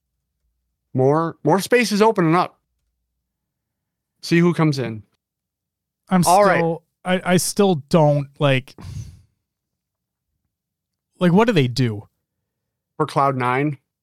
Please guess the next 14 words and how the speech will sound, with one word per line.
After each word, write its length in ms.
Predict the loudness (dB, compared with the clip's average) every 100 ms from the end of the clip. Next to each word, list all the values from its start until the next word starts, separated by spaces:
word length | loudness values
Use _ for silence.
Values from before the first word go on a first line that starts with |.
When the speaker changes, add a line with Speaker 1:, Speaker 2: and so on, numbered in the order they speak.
| _ _ _ _ _ _ _ _
Speaker 1:
it's, 460 | -2 -2 -4 -8 -4
it's 240 | -4 -4
tough, 400 | -4 -2 -2 -2
man. 320 | -2 -2 -4
Like, 420 | -4 -2 -4 -8 -20 _ _ _ _ _ _ _ _ -6
it 100 | -4
feels 380 | 0 2 2 0
like 440 | 0 0 -6 -16 _ _ _ _ _ _ _ _ -2
they're 140 | 0
just 200 | 0 -4 -8 -16 -20
f-, 100 | -20 _ _
fielding 400 | -2 0 2 2
those 220 | 2 0 -2
fringe 520 | -2 0 0 -4